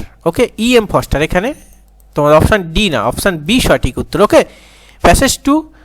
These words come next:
ইন্ডিয়া বইটি ইংরেজি লেখক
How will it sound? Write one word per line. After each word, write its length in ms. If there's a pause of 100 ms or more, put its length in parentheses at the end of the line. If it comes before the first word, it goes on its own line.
(540)
ইন্ডিয়া 380
বইটি 580 (140)
ইংরেজি 440
লেখক 380